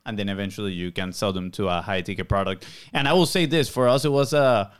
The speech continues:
big realization, the fact that we always thought we had to start with the free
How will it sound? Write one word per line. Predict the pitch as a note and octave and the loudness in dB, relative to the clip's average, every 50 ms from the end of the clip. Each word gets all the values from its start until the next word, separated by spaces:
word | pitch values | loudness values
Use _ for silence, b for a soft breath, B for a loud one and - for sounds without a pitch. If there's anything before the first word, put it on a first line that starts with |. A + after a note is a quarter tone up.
| b b b _ - A#2+ | b b b _ -10 -4
big | C#3 C#3 B2 A2+ | -2 0 0 0
realization, | B2 B2 C#3 C3+ B2 A#2 A2+ G#2+ - - A2+ A2 G#2 - C#3 B2+ | 2 2 4 4 4 2 0 0 -2 -2 -4 -2 -2 -2 -2 -2
the | A2+ G#2 | -2 -4
fact | - - - A2+ A2+ A2 G#2 | -4 -2 0 0 0 0 0
that | B2 A#2+ A#2 A#2+ B2+ | 0 0 0 0 0
we | B2 C#3 C#3+ C#3 | 0 0 2 2
always | C3+ C#3 C#3 C#3+ C3+ C3+ B2+ - | 4 4 4 4 2 0 -2 -4
thought | - - B2+ A#2 B2 C3 | -6 -4 0 0 0 0
we | C3 A#2+ | 0 -2
had | A2+ A2+ G#2+ G2 | -4 -4 -6 -4
to | - A2+ | -6 -10
start | - - - A#2 A2 A2+ | -8 -4 -2 0 0 0
with | A2 A#2 A2+ G2+ | -2 -4 -4 -6
the | G#2 | -6
free | F#2+ - - - A2+ A2 A2 B2+ C#3+ D#3 - | -8 -8 -12 -8 -4 -2 -2 -2 -2 -4 -8